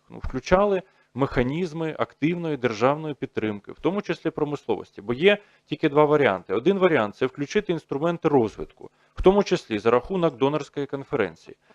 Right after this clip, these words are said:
в тому числі за рахунок боротьби з корупцією, залучення цих доходів до державного бюджету. Бо сьогодні, наприклад, в державному бюджеті стоїть півтора мільярди гривень на рік від антикорупційної діяльності. Ми, е, кажемо, чи це нормально, коли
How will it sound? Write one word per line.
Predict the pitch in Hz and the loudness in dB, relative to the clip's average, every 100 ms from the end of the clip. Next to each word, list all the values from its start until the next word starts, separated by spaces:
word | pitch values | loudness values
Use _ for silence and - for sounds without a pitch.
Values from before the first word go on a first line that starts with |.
| - | -10
в | |
тому | - 170 196 | 4 6 6
числі | - 165 131 | 0 -4 -2
за | 110 123 | 2 4
рахунок | 127 170 180 160 | 4 2 0 0
боротьби | 127 135 135 123 160 190 - | 2 2 2 4 4 4 -2
з | - | -4
корупцією, | 151 147 202 - 156 123 | 0 2 0 0 0 2
залучення | 131 180 - 151 | -2 -2 -4 -6
цих | 131 - 139 | -4 -2 0
доходів | 135 - 180 175 | 0 2 2 2
до | 135 | 0
державного | 123 117 139 147 139 | -2 2 0 0 -4
бюджету. | 139 113 90 - | -4 -4 -6 -4
Бо | 110 | -6
сьогодні, | - 147 180 220 175 - _ _ | 0 4 4 4 0 -4 _ _
наприклад, | - 127 139 123 117 | -4 0 2 0 -2
в | |
державному | 123 151 156 147 | 2 2 2 -2
бюджеті | 139 139 175 143 | -2 -2 -2 -4
стоїть | - 131 - | -2 -2 -2
півтора | - - 165 | 0 4 4
мільярди | 160 156 185 180 147 143 135 | 2 0 0 0 2 2 2
гривень | 143 156 214 233 139 95 _ _ - | 0 4 4 4 -2 -4 _ _ 0
на | 139 | 2
рік | 165 220 - _ 117 | 2 0 -4 _ 0
від | 135 | 2
антикорупційної | 160 175 160 156 147 - 156 151 143 | 4 2 0 0 -2 -2 -4 -4 -4
діяльності. | 143 117 92 85 - - _ _ _ | 0 0 0 -12 -20 -20 _ _ _
Ми, | 131 180 196 | 4 6 8
е, | 175 143 139 135 | 4 2 0 2
кажемо, | 151 143 131 113 | 2 2 -2 -6
чи | - | -6
це | 139 175 | -6 -2
нормально, | 170 185 220 226 131 - | 0 0 0 -2 -4 0
коли | 139 143 | 4 4